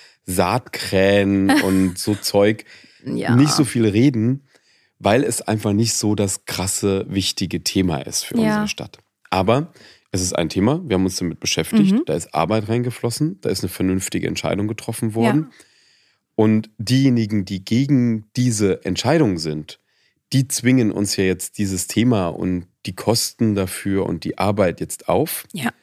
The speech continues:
Speaker 1: Okay, ne, ist auch ihr demokratisches
Speaker 2: Mhm.
Speaker 1: Recht.
Speaker 2: Absolut, ja.
Speaker 1: Aber es ist auch unser Recht zu sagen, "Nee, ich, äh, will nicht, dass in unserer Stadt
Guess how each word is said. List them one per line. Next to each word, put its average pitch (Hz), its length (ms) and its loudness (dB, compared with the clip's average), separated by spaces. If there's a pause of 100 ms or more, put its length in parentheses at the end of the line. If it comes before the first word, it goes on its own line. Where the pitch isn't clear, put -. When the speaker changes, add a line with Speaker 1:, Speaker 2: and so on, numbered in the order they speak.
(760)
Speaker 1:
Okay, 127 380 0 (240)
ne, 156 140 4
ist - 280 -4
auch - 100 -4
ihr - 120 -2
demokratisches 92 760 2
Speaker 2:
Mhm. 110 40 -2
Speaker 1:
Recht. - 320 -2 (160)
Speaker 2:
Absolut, 190 480 -4
ja. 190 140 -4 (340)
Speaker 1:
Aber 104 320 4
es 120 140 -2
ist 117 100 -2
auch 104 280 -2 (140)
unser 135 320 4
Recht - 460 -2 (120)
zu - 140 -4
sagen, 95 560 2
"Nee, 98 380 2
ich, - 400 -8
äh, 95 300 0
will 95 140 2
nicht, 82 320 -4
dass 87 200 -6
in 92 320 -4
unserer 92 340 -2
Stadt - 380 -4